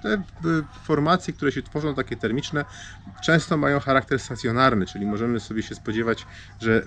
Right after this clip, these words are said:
prawie zawsze w danym miejscu coś się takiego będzie działo, więc prawie zawsze możemy też w, w gorących dniach, kiedy spodziewamy się większych takich reakcji termicznych, możemy to miejsce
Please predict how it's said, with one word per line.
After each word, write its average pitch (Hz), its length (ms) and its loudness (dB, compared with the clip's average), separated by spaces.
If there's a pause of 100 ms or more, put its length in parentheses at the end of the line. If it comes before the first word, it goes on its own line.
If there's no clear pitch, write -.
(120)
prawie 117 280 4
zawsze 131 420 4
w 98 60 -6
danym 113 340 4
miejscu 110 360 2
coś - 160 -2
się - 100 -10
takiego 113 260 -2
będzie 107 240 -2
działo, 127 360 4 (300)
więc 117 120 -8
prawie 131 280 2
zawsze 139 320 0
możemy 117 340 0
też - 320 -8
w, 101 300 0 (320)
w 101 40 -14
gorących 110 440 0 (160)
dniach, 117 280 0
kiedy 104 320 0 (260)
spodziewamy 110 580 0
się 104 160 -6
większych 123 380 0
takich 107 280 -8
reakcji 110 380 -2
termicznych, 107 460 -4 (340)
możemy 110 300 2
to 107 140 -2
miejsce 101 480 0